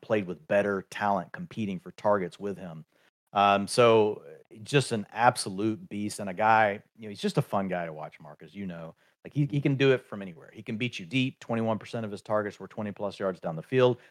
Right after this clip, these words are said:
but he can blow you away in yards after the catch. Six point four average yards after the catch. That, that's what you see from a guy with an A dot that's, like, six or seven.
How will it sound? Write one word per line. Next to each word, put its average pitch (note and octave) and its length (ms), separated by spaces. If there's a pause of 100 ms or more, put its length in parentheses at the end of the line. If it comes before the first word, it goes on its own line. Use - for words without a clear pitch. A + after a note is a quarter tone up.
but D#2+ 100
he B2+ 120
can A2 200
blow G#2 260
you G2+ 180
away F#2 380
in E2+ 80
yards E2+ 260
after E2 220
the D#2+ 100
catch. - 400
Six - 220
point G#2 280 (140)
four G2+ 300
average G2 340
yards F#2+ 240
after F2+ 220
the D#2+ 80
catch. F#2+ 340 (460)
That, F#3 240
that's A3+ 220
what C4+ 160
you G3+ 100
see D3+ 320
from C3 480
a A2+ 80
guy A#2+ 240
with A2+ 160
an G2+ 160
A G#2 160
dot F#2 280
that's, F#2+ 200
like, E2 160 (340)
six - 260
or F#2 80
seven. - 340